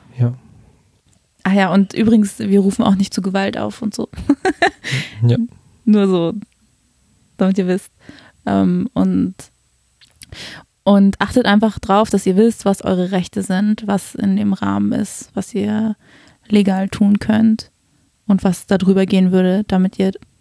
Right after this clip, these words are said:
Speaker 2: das wisst.
Speaker 1: Mhm.
Speaker 2: Okay, vielleicht weil es so heavy ist, so vielleicht als Abschlussfrage:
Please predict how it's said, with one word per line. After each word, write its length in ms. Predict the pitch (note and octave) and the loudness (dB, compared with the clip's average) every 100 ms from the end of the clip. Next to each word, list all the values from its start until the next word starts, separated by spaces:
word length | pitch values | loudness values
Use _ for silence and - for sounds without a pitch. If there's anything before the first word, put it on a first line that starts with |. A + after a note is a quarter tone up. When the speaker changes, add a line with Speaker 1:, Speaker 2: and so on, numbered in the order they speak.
| _ | _
Speaker 2:
das 260 | F#3 F3 F#3+ | -2 -2 -2
wisst. 400 | F3+ - - _ _ _ _ _ _ _ _ _ _ _ _ _ _ A#2 A#2 | -2 -4 -14 _ _ _ _ _ _ _ _ _ _ _ _ _ _ -6 0
Speaker 1:
Mhm. 140 | E3+ - _ _ _ _ _ _ _ _ _ _ _ _ _ _ _ _ _ _ _ _ _ _ _ - - - - _ _ _ - B3 G#3 | 0 -2 _ _ _ _ _ _ _ _ _ _ _ _ _ _ _ _ _ _ _ _ _ _ _ -20 -20 -20 -20 _ _ _ 4 4 4
Speaker 2:
Okay, 160 | G3+ A3 | 4 4
vielleicht 220 | A3+ A#3+ | 2 2
weil 100 | A#3+ | 2
es 60 | - | 0
so 60 | |
heavy 320 | G#3+ A3+ C4+ C#4+ | 2 2 2 2
ist, 400 | C#4+ E4 - - | 2 0 -4 0
so 240 | A3+ A3+ | 0 0
vielleicht 320 | - G#3 G#3 | 0 0 2
als 180 | G3+ - | -2 -2
Abschlussfrage: 1200 | B3 - - B3+ - - A3 A3 A3 G#3+ G#3+ | -6 -4 -2 -2 -2 -2 2 4 4 2 2